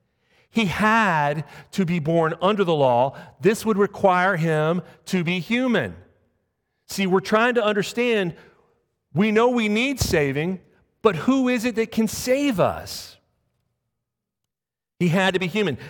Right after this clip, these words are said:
And guess what? Who, Hebrews nine twenty-two takes it a bit further. "Indeed, under the law, almost everything is purified with blood, and without,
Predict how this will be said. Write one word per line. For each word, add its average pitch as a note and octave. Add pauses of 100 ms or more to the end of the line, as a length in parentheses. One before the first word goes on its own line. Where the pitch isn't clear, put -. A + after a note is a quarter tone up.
(140)
And D3+
guess F3
what? F3
Who, F#3+
Hebrews F3+
nine F#3
twenty-two F3 (760)
takes E3+
it C#3
a B2+
bit E3+
further. B2 (200)
"Indeed, F#3+
under A#3
the A3+
law, F#3+
almost G#3+
everything E3 (200)
is D#3+
purified F#3
with D#3
blood, F#3 (300)
and F3+
without, G3+